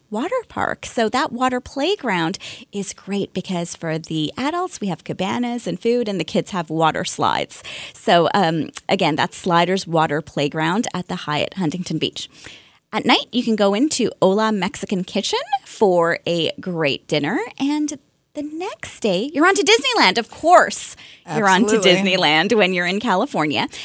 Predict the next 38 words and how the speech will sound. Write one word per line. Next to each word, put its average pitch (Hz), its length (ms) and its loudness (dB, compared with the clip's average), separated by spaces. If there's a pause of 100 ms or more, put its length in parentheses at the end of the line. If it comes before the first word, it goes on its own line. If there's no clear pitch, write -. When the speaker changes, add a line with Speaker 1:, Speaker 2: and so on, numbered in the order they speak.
(140)
Speaker 1:
Um, 247 220 2
it's - 220 0
only 208 200 -2
about - 280 -2
thirty 196 560 0
to 214 180 -4
forty 165 300 -2
minutes 185 260 -2
from 202 120 -4
Huntington 214 420 -4
Beach, 147 240 -4
so 175 160 0
we're 160 240 0
perfectly, 202 800 0
you 220 120 2
know, 170 120 2
we're 160 120 0
keeping 214 360 -2
the 226 100 2
road 196 320 6
trip 185 400 2
intact. 196 600 -2 (300)
You're 277 120 0
gonna 294 100 4
spend 285 300 0 (100)
all 214 200 2
day 339 120 -2
at 349 80 -4
Disneyland, 240 560 -2
and 220 100 -4
of 180 120 -8
course - 260 -6
they 262 120 -6
have 247 200 -6
the 196 80 -4
Summer 151 580 -4
of 269 140 -6
Heroes 151 720 -4